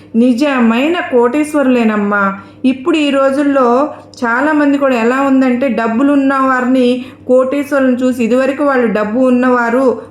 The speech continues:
వాళ్ళు కోటీశ్వరులు అని చెప్పేసేసి అనుకునే వాళ్లకు విలువ ఇచ్చేవాళ్ళు. కానీ ఇప్పుడు ఏంటంటే నిజంగా ఆరోగ్యంగా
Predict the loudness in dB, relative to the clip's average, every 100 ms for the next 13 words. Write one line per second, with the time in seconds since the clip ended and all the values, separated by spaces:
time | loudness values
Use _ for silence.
0 | -8 -2 -2 2 0 0 -2 -2 -2 0
1 | 0 -2 0 0 0 -2 -2 0 0 0
2 | 0 0 -2 2 2 0 -8 -12 -2 0
3 | 2 0 -2 -2 0 0 0 0 -4 -20
4 | -12 -4 0 2 2 0 -2 -2 0 2
5 | 2 0 0 0 0 0 0 -2 -2 -2
6 | -2 -2 -2 -2 -2 -2 -2